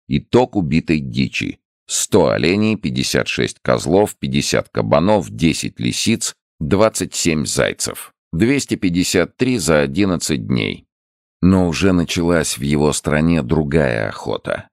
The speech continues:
И трофеи здесь тоже были самые серьёзные. Охота за людьми. Как только пошёл отсчёт двадцатого века. В феврале тысяча девятьсот первого года убит министр просвещения.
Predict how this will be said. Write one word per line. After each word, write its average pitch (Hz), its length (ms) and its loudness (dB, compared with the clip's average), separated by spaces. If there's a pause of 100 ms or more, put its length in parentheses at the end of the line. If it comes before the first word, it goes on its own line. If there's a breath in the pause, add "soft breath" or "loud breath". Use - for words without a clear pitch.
(120)
И - 80 -4
трофеи 73 500 0
здесь 69 320 -2
тоже 78 300 0
были 53 180 -4
самые 65 480 0
серьёзные. 58 800 -2 (260)
Охота 85 560 0
за 69 180 0
людьми. 73 540 0 (580)
Как 104 160 -2
только 90 280 0
пошёл 76 400 0
отсчёт 60 560 -2
двадцатого 67 640 0
века. 57 460 -4 (960)
В - 60 -18
феврале 104 500 2
тысяча 90 400 0
девятьсот 82 420 2
первого 76 420 2
года 82 300 4
убит 78 380 2
министр 71 500 0
просвещения. 55 960 -2